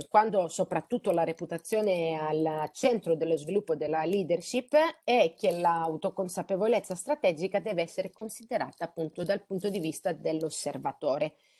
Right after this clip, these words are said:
Quindi la reputazione deriva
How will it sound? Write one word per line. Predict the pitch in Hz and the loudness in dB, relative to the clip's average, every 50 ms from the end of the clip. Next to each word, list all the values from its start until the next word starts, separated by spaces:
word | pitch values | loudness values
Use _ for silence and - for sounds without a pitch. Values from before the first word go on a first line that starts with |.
| _ _ _ _ _ _ | _ _ _ _ _ _
Quindi | - 240 247 226 202 208 196 190 185 202 | 0 0 2 2 2 2 4 4 4 4
la | 190 | 4
reputazione | 190 202 196 - 208 - - 196 - - - 262 233 233 247 285 370 415 359 _ | 4 2 0 -2 0 0 0 0 2 6 6 6 8 6 4 0 0 -2 -4 _
deriva | - 175 151 143 175 175 180 226 254 233 156 156 | -8 -6 -2 2 2 4 4 4 4 4 4 4